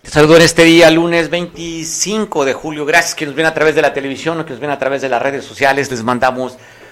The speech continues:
fuerte abrazo en este inicio de semana, la última de este mes de julio. Se está <laughs> yendo tras otro mes. Qué rápido está pasando el tiempo. Qué rápido. Pues bueno, vamos a una llamada telefónica en unos momentos.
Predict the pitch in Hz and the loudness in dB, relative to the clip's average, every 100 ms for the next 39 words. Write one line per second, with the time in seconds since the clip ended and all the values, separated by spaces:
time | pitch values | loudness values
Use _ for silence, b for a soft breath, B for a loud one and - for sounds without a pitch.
0 | B - 165 165 170 175 147 135 139 135 | B -4 -4 -2 0 0 -4 -6 -10 -8
1 | 143 139 135 139 139 139 143 147 143 139 | -10 -10 -8 -6 -6 -4 -2 -2 0 -2
2 | 139 156 214 - 165 127 101 - b b | 0 0 -2 -6 -6 -6 -10 -14 b b
3 | b b - 110 147 143 156 139 147 139 | b b -16 -10 -8 -8 -8 -4 -6 -4
4 | 147 147 - - 147 147 127 113 127 120 | -6 -6 -10 -10 -8 -6 -6 -6 -8 -6
5 | 165 151 139 156 131 127 120 113 110 110 | -2 -2 -2 -8 -8 -10 -10 -14 -16 -18
6 | - 104 101 104 - b b b 170 208 | -18 -16 -16 -16 -18 b b b -6 -2
7 | 214 208 240 226 233 - _ - - 156 | -2 -4 -6 -12 -14 -16 _ -20 -8 -8
8 | 143 143 139 120 123 - _ _ b b | -6 -10 -10 -10 -14 -16 _ _ b b
9 | b - 131 143 139 117 120 113 147 131 | b -16 -10 -10 -10 -14 -14 -8 -8 -8
10 | B B B B 156 156 151 143 151 151 | B B B B -6 -6 -6 -4 -2 -4
11 | 135 127 143 156 143 147 147 135 131 143 | -4 -6 -4 -4 -2 0 2 2 2 2
12 | 180 175 | 0 -2